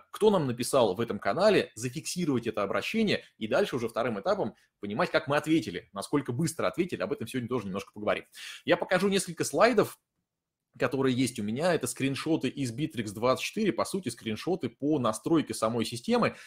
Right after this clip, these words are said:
А, у нас агрегируются все каналы, которые есть сейчас вокруг. И я для примера покажу, вот, например, почту.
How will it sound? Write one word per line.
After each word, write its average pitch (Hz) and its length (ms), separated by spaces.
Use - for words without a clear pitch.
А, 95 380
у 131 100
нас 185 160
агрегируются 143 880
все 156 340
каналы, 110 540
которые 107 500
есть 110 440
сейчас 113 360
вокруг. 123 500
И 180 100
я 147 460
для 113 220
примера 151 380
покажу, 113 340
вот, 117 100
например, 110 400
почту. 208 420